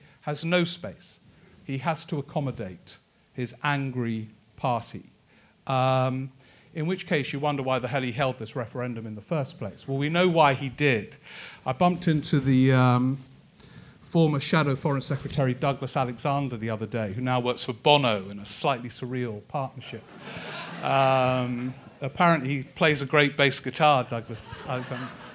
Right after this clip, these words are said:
No, he's dealing, you know, he's dealing with Bono's good causes, in inverted commas. And he said to me he couldn't think of, he couldn't think of an equivalent offer,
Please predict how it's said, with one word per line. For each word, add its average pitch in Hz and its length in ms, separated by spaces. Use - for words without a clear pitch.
No, 156 140
he's 147 180
dealing, 156 460
you 131 100
know, 110 120
he's 113 200
dealing 127 280
with 113 160
Bono's 117 400
good 120 220
causes, 127 480
in 113 100
inverted 110 320
commas. 113 260
And 151 180
he 208 160
said 208 220
to 185 80
me 151 140
he 151 160
couldn't 220 320
think 185 380
of, 143 680
he 165 120
couldn't 220 480
think 180 400
of 147 160
an 143 100
equivalent 185 1120
offer, 151 340